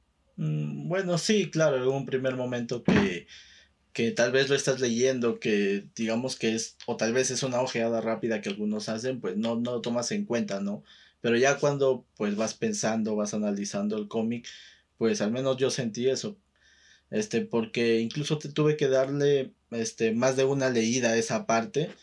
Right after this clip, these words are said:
para ver si me había perdido de algo o si, no sé, tal vez, este, <laughs> pasé muy rápido la, la página,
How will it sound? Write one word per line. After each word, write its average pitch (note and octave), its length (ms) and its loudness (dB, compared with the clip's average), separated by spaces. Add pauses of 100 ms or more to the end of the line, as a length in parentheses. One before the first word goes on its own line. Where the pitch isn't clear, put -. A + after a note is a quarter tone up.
(140)
para G#2 200 2
ver A2+ 160 2
si A#2 220 0
me G#2+ 100 0
había G#2+ 320 0
perdido A2 460 -2
de G#2+ 140 0
algo A2 500 -4 (100)
o G2 180 -6
si, G#2 500 -6 (340)
no G#2 160 0
sé, B2 220 2
tal G#2 200 0
vez, A2 280 -2
este, G2+ 720 -2
<laughs> - 520 -4
pasé A#2 420 0
muy A#2 180 0
rápido A2+ 440 0
la, G2 300 -2
la F#2+ 220 -4
página, C3+ 440 -4